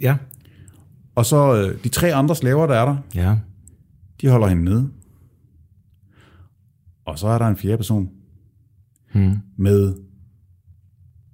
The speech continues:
Speaker 2: en, jamen, det, det må kaldes en, en, en kauteriseringspind.
Speaker 1: Hmm.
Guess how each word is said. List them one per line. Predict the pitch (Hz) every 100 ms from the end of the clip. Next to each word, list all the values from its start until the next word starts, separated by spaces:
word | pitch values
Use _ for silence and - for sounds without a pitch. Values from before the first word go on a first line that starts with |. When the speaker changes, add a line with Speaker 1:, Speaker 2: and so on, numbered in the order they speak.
| _ _ -
Speaker 2:
en, | 104 92 95
jamen, | 92 90
det, | 101 107
det | 107 117
må | 113
kaldes | 107 110 107
en, | 107 107
en, | 110 110 - - -
en | - 107 101
kauteriseringspind. | 110 104 95 120 104 82 - 90 90 - - - - _
Speaker 1:
Hmm. | - 110 113